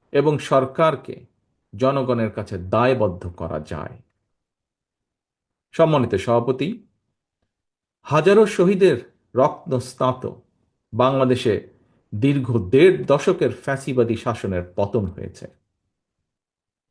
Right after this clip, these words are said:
একটি অন্তর্বর্তীকালীন সরকার দেশ পরিচালনা করছে বর্তমানে। গণ অভ্যুত্থানের পর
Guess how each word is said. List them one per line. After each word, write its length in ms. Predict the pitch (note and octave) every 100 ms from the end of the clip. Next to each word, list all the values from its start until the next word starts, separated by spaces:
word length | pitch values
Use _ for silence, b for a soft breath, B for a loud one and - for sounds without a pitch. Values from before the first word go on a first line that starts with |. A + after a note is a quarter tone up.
| _ _ _ _ _ _ _ _ _ -
একটি 200 | D3 E3+
অন্তর্বর্তীকালীন 800 | D#3+ E3 F#3+ F#3+ G3 G3 F3 D#3
সরকার 440 | - D#3 D#3 E3+ D3
দেশ 220 | B2+ D3 - - _ _ _ -
পরিচালনা 520 | D#3+ F3 F3 C#3 G#2+
করছে 440 | G2+ - G3 G3 -
বর্তমানে। 640 | F2+ F2 - - - - - _ _ _ _ _ _ _ _ _ _ _ _ -
গণ 180 | B2 C3+
অভ্যুত্থানের 760 | C#3+ C#3 B2+ E3+ - D#3+ D3+ -
পর 160 | C3+